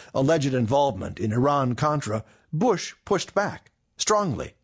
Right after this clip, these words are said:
After a series of unremitting questions, the dialogue on national television went this way. Rather, "I don't want to be argumentative, Mister Vice President." Bush,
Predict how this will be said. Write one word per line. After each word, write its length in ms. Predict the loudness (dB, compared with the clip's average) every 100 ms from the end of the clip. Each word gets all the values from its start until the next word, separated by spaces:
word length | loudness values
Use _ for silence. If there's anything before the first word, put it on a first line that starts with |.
| _ _ _ -20 -18 -4
After 240 | -4 0
a 60 | 0
series 360 | 2 2 2 0
of 120 | 0
unremitting 560 | 0 2 2 2 2 2
questions, 520 | 0 0 0 0 -2 -8 _
the 80 | 0
dialogue 640 | 2 2 4 4 2 2
on 240 | 2 2
national 460 | 2 0 -2 -2 0
television 580 | 0 2 0 0 0 0 -2
went 260 | -2 0
this 200 | -2 -2
way. 280 | -2 -4 -4 _ _ _ _ _ _ _
Rather, 420 | 0 0 0 -8 -12 _ _ _ _ _ -18 -16 -18 -20 _
"I 160 | -2 0
don't 160 | 2
want 160 | 2 2
to 80 | -2
be 260 | -6 -4 -2
argumentative, 720 | 0 0 2 2 0 -6 -6
Mister 240 | -4 -2
Vice 240 | -2 -2 -2
President." 480 | -4 -4 -4 -6 _ _ _ _ -2
Bush, 400 | -2 -2 -8